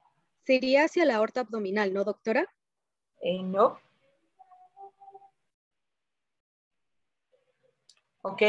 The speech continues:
Speaker 2: anótenlo, anótenlo, anótenlo. <laughs> Femorales, doctores, femorales. Ahora su obligación es verlo de trasplante,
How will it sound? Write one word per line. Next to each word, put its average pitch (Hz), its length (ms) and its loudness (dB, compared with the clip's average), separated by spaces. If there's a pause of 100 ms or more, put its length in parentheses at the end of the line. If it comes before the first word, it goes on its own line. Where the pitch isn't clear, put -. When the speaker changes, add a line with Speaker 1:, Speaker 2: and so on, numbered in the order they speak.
(200)
Speaker 2:
anótenlo, 233 420 6
anótenlo, 262 420 4
anótenlo. 277 580 2 (280)
<laughs> - 1500 -6 (760)
Femorales, 247 640 6
doctores, 190 500 -2
femorales. 208 680 2 (2500)
Ahora 214 260 4
su 240 120 4
obligación 214 880 4 (220)
es 202 220 -2
verlo 196 240 2
de 196 80 2
trasplante, 220 560 -4